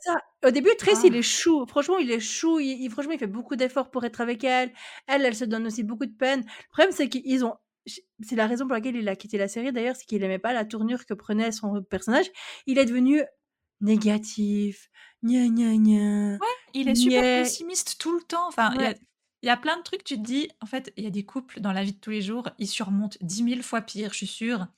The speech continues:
Speaker 2: Et puis, ils sont toujours ensemble. Et puis, ça
Speaker 1: Eh
Speaker 2: va,
Speaker 1: oui.
Speaker 2: ils tiennent le coup, tu vois. Et eux, il y a un mini truc qui se passe. « Ah non, c'est fini. Ah non, mais tu sais quoi, je pense que c'est mieux qu'on continue chacun de notre côté. » Mais putain,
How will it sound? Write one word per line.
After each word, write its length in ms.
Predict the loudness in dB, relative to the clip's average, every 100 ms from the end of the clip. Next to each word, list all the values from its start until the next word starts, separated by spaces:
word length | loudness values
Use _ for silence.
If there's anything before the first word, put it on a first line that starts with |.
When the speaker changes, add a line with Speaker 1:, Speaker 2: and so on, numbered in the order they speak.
| _ -10
Speaker 2:
Et 60 |
puis, 100 | -8
ils 20 | -6
sont 120 | -6
toujours 240 | -6 -4
ensemble. 380 | -4 -2 -2 -2
Et 60 | -4
puis, 160 | -10 -10
ça 180 | -6 -4
Speaker 1:
Eh 40 | 0
Speaker 2:
va, 140 | 0
Speaker 1:
oui. 140 | -2 -8
Speaker 2:
ils 60 |
tiennent 220 | -4 0 2
le 100 | 0
coup, 140 | -4
tu 140 | -6 -6
vois. 140 | -6 -8 -20 -20 _
Et 300 | -4 -4 -4 _
eux, 260 | -2 0 -2 -8 _ _
il 80 | 0
y 20 |
a 120 | 0 0 _
un 240 | -2 0 -2
mini 360 | -4 -4 -4 -4
truc 320 | -4 -2 -2
qui 240 | -4 -6
se 120 | -6 -2
passe. « 460 | -2 0 -2 -4 -6 -8 _ _ -2
Ah 160 | -2
non, 160 | 0 -4
c'est 160 | -4 -6
fini. 380 | -4 -2 -2 -2
Ah 180 | -2 -2
non, 100 | -2
mais 120 | -4
tu 100 | -6
sais 160 | -8 -10
quoi, 180 | -8
je 100 | -6
pense 220 | -8 -8 -8
que 100 | -8
c'est 160 | -6
mieux 200 | -2 -2
qu'on 160 | -4 -6
continue 380 | -8 -4 -4 -2
chacun 300 | -4 -4 -4
de 60 |
notre 160 | -4 -4
côté. » 260 | -6 -2 -2
Mais 140 | -2
putain, 680 | -2 -8 -6 -6 -6 -6 -8